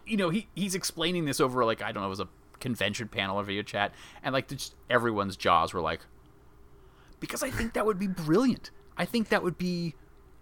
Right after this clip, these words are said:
I would be so there for that season of Doctor Who.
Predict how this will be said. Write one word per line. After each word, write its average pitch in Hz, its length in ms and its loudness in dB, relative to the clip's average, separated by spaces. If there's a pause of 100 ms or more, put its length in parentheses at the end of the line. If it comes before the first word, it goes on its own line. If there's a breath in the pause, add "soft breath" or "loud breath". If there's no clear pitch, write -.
(260)
I 175 60 10
would 196 120 6
be 196 100 2
so 226 440 4
there 143 380 4
for 113 200 0
that 104 320 4
season 117 400 -4
of 95 140 -6
Doctor 92 320 2
Who. 92 220 -4